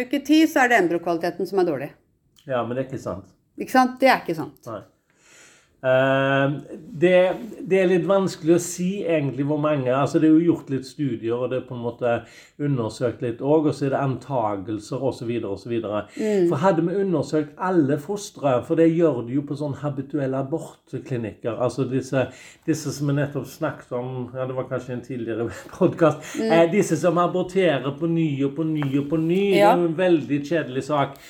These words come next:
Speaker 1: Ja.
Speaker 2: Der er det sånn, for å følge de opp skikkelig, så
Speaker 1: Mm.
Speaker 2: undersøker de f-, altså det abortrestene, hvis vi skal kalle det for det,
Speaker 1: Mm.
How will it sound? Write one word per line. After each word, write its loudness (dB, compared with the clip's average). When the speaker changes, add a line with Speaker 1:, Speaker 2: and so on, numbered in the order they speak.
Speaker 1:
Ja. 6
Speaker 2:
Der 2
er 4
det -2
sånn, -2
for -8
å -6
følge 2
de -6
opp -4
skikkelig, -6
så -2
Speaker 1:
Mm. -2
Speaker 2:
undersøker -2
de 2
f-, -14
altså 0
det -2
abortrestene, -2
hvis -2
vi -4
skal -6
kalle 0
det -2
for -8
det, 0
Speaker 1:
Mm. 0